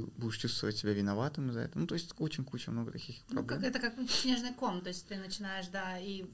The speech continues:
Speaker 2: и развязаться сложно, и быть там внутри —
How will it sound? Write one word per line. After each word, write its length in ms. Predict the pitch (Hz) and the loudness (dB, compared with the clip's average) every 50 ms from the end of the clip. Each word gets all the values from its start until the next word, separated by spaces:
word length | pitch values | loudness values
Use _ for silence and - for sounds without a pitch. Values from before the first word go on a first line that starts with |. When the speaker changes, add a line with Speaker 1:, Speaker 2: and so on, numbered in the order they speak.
| - - - - | -14 -18 -18 -6
Speaker 2:
и 160 | - 226 220 | 2 2 4
развязаться 560 | 196 202 196 202 208 202 220 247 285 302 294 | 4 4 4 2 0 2 4 2 4 2 2
сложно, 480 | 254 - 269 262 262 247 226 233 220 214 208 202 | 0 0 0 0 0 0 2 2 2 2 0 0
и 460 | - - 196 196 196 190 190 185 190 - - - - - | -2 -2 0 0 0 0 -2 -2 -4 -8 -12 -10 -4 2
быть 240 | 185 214 214 208 | 4 4 4 4
там 180 | - 202 196 196 | 2 2 2 2
внутри — 320 | 196 190 190 - 220 240 | 2 0 0 -2 2 2